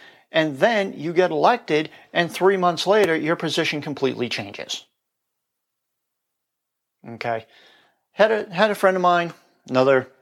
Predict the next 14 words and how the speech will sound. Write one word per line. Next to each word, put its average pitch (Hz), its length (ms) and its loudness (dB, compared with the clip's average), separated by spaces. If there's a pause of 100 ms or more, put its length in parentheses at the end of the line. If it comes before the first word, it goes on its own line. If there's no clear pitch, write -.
(140)
side 110 280 0
note, 113 280 -4 (600)
um, - 320 -6
friend 190 220 2
of 180 60 -2
mine 175 360 2 (760)
worked 160 380 2
for 160 580 2
a 139 380 0 (140)
local 139 320 2
company, 135 500 0 (160)
and 135 240 0
that 151 200 4
company, 180 600 -2